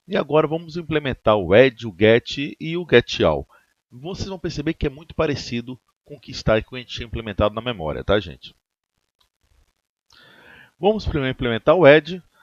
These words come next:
Como seria, como funcionaria esse, essa implementação? Eu vou mudar esse D B, esse contest, tá? Eu vou renomear pra D B.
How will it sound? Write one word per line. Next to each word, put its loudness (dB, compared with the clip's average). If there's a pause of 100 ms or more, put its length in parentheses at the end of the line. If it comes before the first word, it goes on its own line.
(360)
Como -12
seria, 2
como -10
funcionaria 0 (400)
esse, -2
essa -6
implementação? -4 (440)
Eu -14
vou -6
mudar 0
esse -2
D -2
B, -2
esse -4
contest, -10
tá? 2
Eu -8
vou -10
renomear -2
pra 0
D 2
B. -4